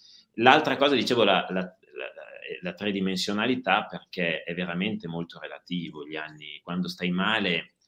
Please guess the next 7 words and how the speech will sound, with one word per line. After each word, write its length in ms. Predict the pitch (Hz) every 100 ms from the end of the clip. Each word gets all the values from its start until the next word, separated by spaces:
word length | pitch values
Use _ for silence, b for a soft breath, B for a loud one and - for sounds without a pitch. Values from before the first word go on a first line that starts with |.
| _ -
ogni 240 | 95 98
minuto 720 | 92 92 110 113 98 87 78
è 100 | 82
un'eternità, 1160 | 85 82 - 85 82 82 85 - 92 95 120 123 b b _
quando 300 | - 87 87
stai 240 | 87 90 87
bene. 400 | 92 104 95